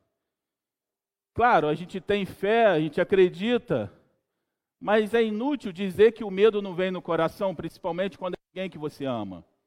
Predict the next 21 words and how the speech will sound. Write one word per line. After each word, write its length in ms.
E 200
aí, 380
passou-se 500
um, 100
alguns 360
minutos, 800
a 100
Adriana, 340
me, 180
eu, 440
eu 120
falo 300
com 140
o 20
Bismarck, 520
e 40
o 40
Bismarck 420
fala 220
assim: 160
Olha, 380